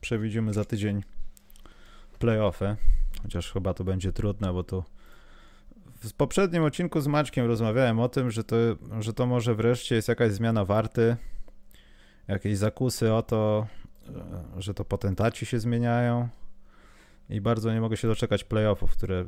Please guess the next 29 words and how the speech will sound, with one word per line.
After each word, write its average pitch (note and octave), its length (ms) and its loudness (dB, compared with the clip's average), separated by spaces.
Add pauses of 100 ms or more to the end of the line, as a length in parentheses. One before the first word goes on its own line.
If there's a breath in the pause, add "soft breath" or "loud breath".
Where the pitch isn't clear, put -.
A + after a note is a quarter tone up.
według F#2+ 260 -4
naszego F#2 340 -4
odliczania F2+ 440 -2
od E2 80 -6
sponsora F2 500 -4
za F2+ 100 -4
dziewięć F#2 320 -4
dni G2 100 -2
się F#2 120 -6
zaczną, F2+ 400 -2
ale G2+ 140 2
wcześniej - 360 -4
są F#2 160 -6
play-niki. A2 680 -2 (600 soft breath)
Czy A#2+ 120 -6
to D3 100 4
będzie B2+ 260 6
na A#2 100 4
stałe, C3+ 400 4
czy - 120 -12
to A#2+ 80 2
jest A#2 160 4
po A2+ 100 -4
prostu A2+ 360 0
taka, G2+ 540 0 (920 soft breath)
taka G#2+ 200 -2
przerwa B2 720 4 (460 soft breath)
w - 80 -18
taśmie? F#2+ 540 2